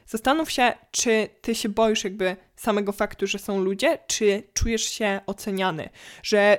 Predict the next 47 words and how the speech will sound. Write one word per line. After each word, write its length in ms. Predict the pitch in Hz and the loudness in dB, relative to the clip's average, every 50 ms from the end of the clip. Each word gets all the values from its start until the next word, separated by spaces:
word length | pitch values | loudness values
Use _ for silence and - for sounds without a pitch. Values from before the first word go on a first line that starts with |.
| - | 2
cokolwiek 500 | - - 233 226 - 233 226 220 226 - | 0 -2 -2 2 4 4 4 4 2 0
robisz, 400 | 233 226 214 202 202 220 220 - - | 2 2 2 2 2 -2 -4 -4 -2
idziesz, 340 | 220 226 196 - 240 254 - | -2 -2 0 0 0 -2 -2
to 120 | - 226 | -4 -8
czujesz, 240 | 214 - - 214 196 | -6 -2 0 0 0
że 120 | - 190 - | -2 -4 -6
krzywo 340 | - - - 247 220 233 | -4 -2 -2 0 2 2
idziesz 380 | 240 233 220 254 247 240 - - | 0 0 0 0 0 0 0 -2
i 40 | 208 | 2
wszyscy 340 | - - 214 - - - 220 | 2 2 2 0 -6 -10 -8
na 160 | 214 208 208 208 | -4 -4 -4 -4
to 120 | - 208 | -4 -8
patrzą, 560 | - - 233 226 226 - - - 254 262 311 - - - - - - - | -2 0 0 0 0 -2 -2 2 2 2 2 0 -2 -12 -18 -18 -14 -8
że 340 | 214 208 214 208 208 208 | 0 2 4 4 4 4
czujesz, 540 | 208 - - 240 240 240 233 - - - - 196 - 170 | 2 2 2 4 4 4 2 0 -2 -4 -6 -8 -10 -8
że 280 | 196 214 220 214 - - | 0 2 2 2 2 0
coś 240 | - - 226 226 - | 0 -2 0 0 0
jest 160 | 226 - - | -2 0 0
nie, 140 | 226 - - | -2 -2 -2
ciągle 380 | - - 247 240 233 233 214 | 0 2 2 4 4 4 2
nie 100 | 196 190 | 2 0
tak, 420 | 202 - - 254 240 262 - - - - - - - - - | -2 -4 -4 -2 -2 -2 -2 -4 -6 -14 -20 -20 -20 -14 -2
że 120 | 226 220 | 0 0
każdy 540 | 214 - 262 254 254 - - 262 269 277 277 - _ _ _ | 0 2 0 0 0 0 -2 0 0 0 0 -2 _ _ _
interesuje 480 | 220 226 220 233 220 220 - - 226 214 | -2 0 0 0 -2 -2 -4 -4 -6 -4
się 140 | - 220 | -6 -8
tym, 280 | - - - 226 214 208 | -10 -2 0 0 2 2
jak 160 | 196 185 - | 0 -2 -4
się 100 | - - | -6 -6
zachowujesz, 500 | - 202 - - 214 208 196 185 180 - | -6 -6 -6 -4 0 2 2 2 2 0
bo 140 | - - 202 | -4 -6 -2
to 140 | - 262 254 | 0 0 0
może 200 | 254 262 247 226 | 0 0 0 -2
być 160 | 208 214 220 | -2 -2 -2
właśnie 260 | 208 208 - - 220 | -2 -2 0 -2 -4
wywołane 460 | 214 208 208 214 202 202 196 202 208 | -4 -4 0 2 2 2 2 2 -2
tym, 280 | 208 - 226 233 302 359 - - - - - - | -2 0 0 0 0 -2 -6 -10 -18 -20 -20 -12
że 260 | - 226 226 220 220 - - - | 0 6 8 8 8 8 6 2
ty 120 | - 269 | 0 0
sam 220 | - - 277 247 | 2 2 2 2
jesteś 240 | 254 - - 233 220 | 0 -2 -4 -6 -2
wewnętrznym 500 | 202 208 190 208 202 214 - - 226 208 | -2 0 2 2 0 0 0 -2 -2 -2
krytykiem, 580 | 214 - 226 220 220 220 220 - 254 254 269 277 | 0 0 -2 -2 -2 -6 -6 -4 -2 -2 -2 -2
więc 200 | 247 226 226 - | -4 -6 -6 -4
tobie 220 | - 233 226 233 | -2 -2 -2 -2
się 140 | 233 - 214 | -4 -6 -8
wydaje, 360 | 214 214 233 233 220 233 311 | -2 0 0 2 2 0 0